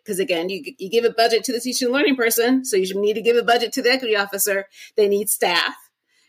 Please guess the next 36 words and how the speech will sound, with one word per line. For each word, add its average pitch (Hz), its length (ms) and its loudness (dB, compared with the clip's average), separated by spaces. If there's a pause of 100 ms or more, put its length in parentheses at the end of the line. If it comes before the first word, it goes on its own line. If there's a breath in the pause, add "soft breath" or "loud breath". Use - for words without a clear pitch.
(140)
right? 214 280 4 (120)
And 214 180 0
then 220 160 2
they 214 120 4
need 226 280 0
access, - 800 -4
right? 196 220 -2
Just 233 200 2
as, 240 160 -4 (360)
just 214 200 0
as 190 140 -4
they're 220 320 2
trying 240 200 2
to 262 140 -2
create 262 180 2
access, 269 600 2
the - 160 0
equity 175 240 0
officer 156 240 -4
needs 156 200 -2
to 160 60 -8
have 143 120 -6
access 143 360 -8
as 131 160 -6
well. - 300 -8 (360 loud breath)
Um, 165 200 2
I 160 60 2
really 180 280 2
do 180 180 4
think 180 360 -2
that 160 240 2
there's 175 220 2
a 170 200 -2
very 196 320 4
different 175 640 -2 (280)
experience 214 1000 2